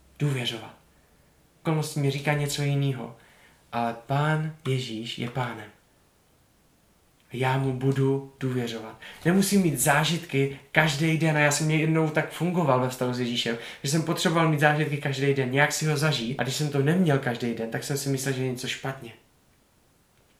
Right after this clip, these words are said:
Ale to, co se dělo, tak Pán Ježíš mě nedával ty zážitky, aby věděl,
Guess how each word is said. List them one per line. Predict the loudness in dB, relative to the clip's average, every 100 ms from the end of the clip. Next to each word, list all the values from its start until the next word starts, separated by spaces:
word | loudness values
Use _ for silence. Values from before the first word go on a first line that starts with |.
| -6
Ale | -4 -2
to, | -4
co | -2 0 0 -2
se | -2
dělo, | 2 2 2 0 -2
tak | -6
Pán | 0 0
Ježíš | 0 0
mě | 0 0
nedával | 2 2 2 0
ty | 0
zážitky, | -2 -4 -6 -6
aby | -4 -4
věděl, | -2 -2 -2 -4 -6 -8